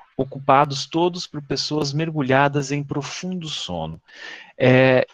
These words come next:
quando a gente entra na doutrina e começa a, a estudar lá no básico de espiritismo, preparatório de espiritismo, algumas questões nós levantamos. Mas e o que que acontece,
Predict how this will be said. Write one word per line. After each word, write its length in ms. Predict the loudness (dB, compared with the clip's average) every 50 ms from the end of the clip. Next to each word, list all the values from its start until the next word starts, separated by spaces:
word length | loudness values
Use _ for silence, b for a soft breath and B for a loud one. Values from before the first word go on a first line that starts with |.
| _ _ _ _ _ _ _ _ _ _ _ _ _ _ -2
quando 220 | 0 2 4 4
a 60 | 4 2
gente 320 | 2 -2 -2 -2 -2 0
entra 340 | 0 0 0 0 2 0 2
na 140 | 2 0 -2
doutrina 480 | -2 -6 -8 -8 -8 -6 -6 -4 -4
e 40 | -6
começa 880 | -4 -4 -2 0 0 0 0 -2 0 2 4 4 4 4 2 2 0 0
a, 800 | 2 2 4 4 4 4 4 4 4 4 4 2 2 0 -4 -8 b b b b b b
a 120 | 0 0
estudar 560 | 0 0 -4 -8 -6 -2 0 2 2 2 2 0
lá 420 | 2 2 2 4 4 2 2 0
no 120 | 0 -2
básico 560 | -2 2 2 4 4 4 4 2 0 -6 -12 -12
de 80 | -12
espiritismo, 840 | -12 -10 -8 -8 -8 -6 -6 -8 -6 -4 -2 0 0 0 -2 -4 -8
preparatório 640 | -12 -12 -8 -6 -6 -6 -6 -4 -2 -2 -2 -2 -2
de 60 | -4
espiritismo, 760 | -10 -10 -10 -8 -8 -8 -8 -6 -6 -4 -4 -4 -6 -8 -14 _ B B B B B B B B B B B
algumas 420 | 0 2 2 2 -2 -2 -2 -2
questões 760 | -2 0 0 0 0 0 -2 -2 -2 0 0 -2 -4 -4 -4
nós 280 | 0 2 2 2 0 0
levantamos. 720 | 0 0 0 0 -4 -4 -2 -2 -2 0 -2 -4 -6 -4
Mas 200 | -4 -2 -2 -4
e 40 |
o 40 | -4
que 180 | -2 -2 -2 0
que 100 | 0 0
acontece, 920 | 0 0 -2 -4 -2 0 4 6 8 8 8 6 4 2 -4 -6 -6 -8